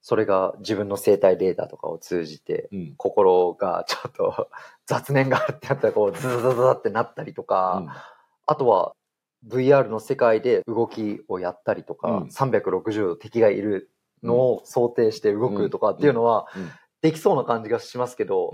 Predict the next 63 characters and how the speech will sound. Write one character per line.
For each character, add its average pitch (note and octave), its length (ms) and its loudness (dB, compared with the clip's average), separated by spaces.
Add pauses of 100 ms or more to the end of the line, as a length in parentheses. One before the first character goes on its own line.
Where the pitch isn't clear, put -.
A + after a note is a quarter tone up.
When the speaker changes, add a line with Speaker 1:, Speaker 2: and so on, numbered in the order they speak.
Speaker 1:
で D#3+ 100 2
き B3 80 2
る B3+ 60 4
ん - 20 2
だ E3 60 4
っ D3+ 40 4
た D#3 100 2
ら A2 40 -2
や A#2+ 80 2
っ - 60 -6
た E3+ 80 2
方 C#3 100 2
が A#2 80 4
い D3+ 80 -6
い C3+ 60 -4
よ G2+ 200 0
っ - 80 -20
て A#2+ 100 -6
い A2+ 100 -2
う G#2+ 80 -4
推 D#3 300 -2
奨 D#3 160 0
派 C#3 180 0
で B2+ 60 -2
す A#2+ 60 -16
か？ F#2+ 80 -8
そ - 120 -6
れ C3+ 60 -2
と A#2+ 100 0
も、 G2+ 100 -4
い A2+ 60 0
や、 G#2 80 -2
そ - 180 -8
れ C3 120 4
は C3+ 40 6
や C3 80 4
っ C3 80 -4
ぱ B2+ 100 2
り - 60 -2
ち - 80 -8
ょ - 40 -4
っ - 20 -8
と E2 60 -18
実 F#2+ 300 -8
践 G#3+ 40 -8
と - 80 -2
は - 80 -2
違 F#2+ 200 -4
う F2+ 60 -4
で - 60 -10
し - 100 -16
ょ F2 60 -10
み E2+ 100 -14
た F2 160 -10
い F2 40 -18
な。 - 180 -18
Speaker 2:
い - 20 -2
や、 A#2+ 100 4
私 D3 400 0
は A3 160 10
な G#3+ 120 4
ん G3+ 100 -2
か F#2+ 680 6